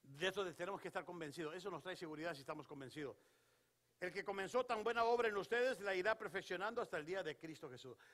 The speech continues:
O sea, si usted, Dios lo llamó y lo empezó a usar, tenga fe que lo va a terminar eso que está haciendo usted.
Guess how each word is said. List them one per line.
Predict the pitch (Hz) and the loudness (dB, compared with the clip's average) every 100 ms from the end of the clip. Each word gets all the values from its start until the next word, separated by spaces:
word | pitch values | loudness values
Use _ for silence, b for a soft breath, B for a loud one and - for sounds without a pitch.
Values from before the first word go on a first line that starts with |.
| B | B
O | 156 | -2
sea, | 208 165 | 2 2
si | 160 | -2
usted, | 143 202 233 240 B B B | -4 -2 -2 -2 B B B
Dios | 131 220 | 0 2
lo | 233 | 4
llamó | 226 202 226 254 | 4 4 6 4
y | 180 180 | 2 0
lo | 175 | 2
empezó | 170 170 151 214 | 0 0 0 6
a | 240 208 | 6 6
usar, | 185 160 233 226 - _ _ _ - | 4 6 6 6 -2 _ _ _ -2
tenga | 214 214 180 | 0 0 -2
fe | 226 214 | -2 -4
que | 175 | -4
lo | 147 | 0
va | 170 | 2
a | 185 | 2
terminar | 160 139 143 175 196 - | -2 -6 -2 0 -2 -6
eso | 156 156 | -6 -6
que | 147 139 | -8 -8
está | - 151 | -4 -4
haciendo | 127 143 131 123 | -2 -6 -6 -8
usted. | - 107 | -12 -16